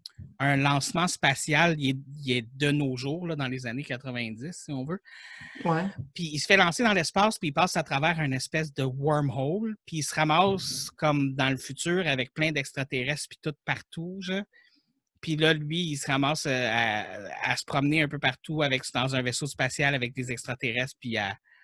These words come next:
Speaker 1: à voir des, des, des épisodes à chaque semaine, là. Un peu comme le Monster of the Week, euh, kind of a trope, là, tu sais, comme l'espèce de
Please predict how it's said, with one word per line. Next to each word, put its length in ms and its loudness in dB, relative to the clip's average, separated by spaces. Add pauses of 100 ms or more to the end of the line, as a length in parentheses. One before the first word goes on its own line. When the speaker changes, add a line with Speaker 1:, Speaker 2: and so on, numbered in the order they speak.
(260)
Speaker 1:
à 140 2
voir 280 0
des, 300 -2 (100)
des, 460 -8 (220)
des 180 -4
épisodes 380 -6
à 80 -2
chaque 220 -8
semaine, 360 -6
là. 120 -6
Un 60 -8
peu 140 2
comme 220 4
le 100 4
Monster 540 2
of 180 0
the 80 -6
Week, 480 -4
euh, 160 0 (1500)
kind 300 -2
of 160 -6
a 140 -4
trope, 420 -8
là, 160 -2
tu 160 -4
sais, 40 -2
comme 240 0
l'espèce 460 -2
de 220 0